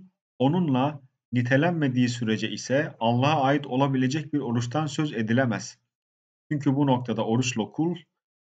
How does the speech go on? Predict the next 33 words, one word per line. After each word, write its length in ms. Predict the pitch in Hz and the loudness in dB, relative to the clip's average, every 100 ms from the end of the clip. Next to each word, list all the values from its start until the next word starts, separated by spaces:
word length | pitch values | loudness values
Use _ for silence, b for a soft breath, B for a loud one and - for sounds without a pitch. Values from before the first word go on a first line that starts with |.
| _ _ _ _ 151 | _ _ _ _ -4
çünkü 260 | 143 117 | 0 2
bu 100 | 147 | 2
noktada 400 | 151 120 113 104 | 2 2 0 0
oruçlu 440 | 101 113 120 135 131 | 0 0 0 -4 -2
kul, 220 | 160 165 - _ _ - | -2 -4 -10 _ _ -14
Hakk'ın 400 | 120 - 170 165 | -12 -6 -4 -4
kendisine 600 | - 139 135 139 156 160 | 0 0 0 0 0 0
ve 40 | |
üzerine 420 | 127 113 127 135 | 0 2 2 2
ineceği 480 | 127 117 117 123 135 | 2 2 4 2 2
bir 60 | 135 | 2
ziyafete 640 | 113 113 107 104 101 117 | 2 2 0 -2 -2 -2
benzer. 400 | 101 92 92 - _ _ _ _ _ _ _ 120 | -2 -4 -6 -6 _ _ _ _ _ _ _ 4
Daha 180 | 143 | 4
önce 200 | 151 151 | 4 0
de 120 | 160 139 | 2 4
belirttiğimiz 600 | 143 143 - 147 165 127 | 4 2 0 -2 0 0
gibi 180 | 107 | -2
oruç 380 | 101 117 147 - | -2 -2 -2 -2
bu 140 | 147 131 | -2 0
durumda 280 | 123 127 | 0 0
da 80 | 151 | -2
olunca 640 | 127 123 143 110 117 143 B B _ _ | -2 0 0 2 0 -2 B B _ _
Allah 360 | 110 131 156 123 | 0 2 0 0
karşılığını 600 | 131 123 127 131 147 143 | 0 0 -2 -2 -2 -2
kendi 400 | 127 123 147 131 | -2 0 0 2
benliği 360 | 120 135 135 | 2 2 2
ile 80 | 135 | 2
üstlenmiştir. 800 | 120 - 104 98 95 - 92 - _ _ _ _ - | 0 -2 -6 -6 -8 -10 -12 -14 _ _ _ _ -2
Yani 200 | 110 135 | 0 2
orucun 400 | 135 120 117 139 | 0 0 0 0
karşılığı 520 | 139 117 - 131 117 | 0 -2 0 0 2
benim. 300 | 110 104 90 | 0 -2 -8